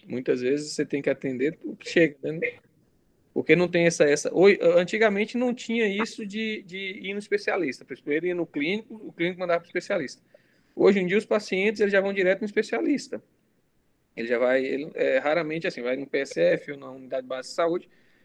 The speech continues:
mas assim, eles já sabem guiar. Por exemplo, eu tô sentindo dor de cabeça, se eu já tenho um neuro, eu vou direto no neuro, não vou passar pelo clínico.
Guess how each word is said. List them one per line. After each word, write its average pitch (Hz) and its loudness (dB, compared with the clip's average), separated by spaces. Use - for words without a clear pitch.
mas - -2
assim, 175 0
eles 170 4
já 208 6
sabem 202 2
guiar. 175 2
Por 156 -2
exemplo, 156 2
eu 196 -4
tô 196 -14
sentindo 202 -6
dor 196 0
de 190 -14
cabeça, 208 2
se 285 0
eu 320 -2
já 349 -4
tenho 185 -8
um 185 -8
neuro, 202 2
eu 226 -4
vou 220 0
direto 196 -2
no 302 -8
neuro, 190 0
não 147 -8
vou 156 -6
passar 165 -6
pelo 175 -4
clínico. 131 -8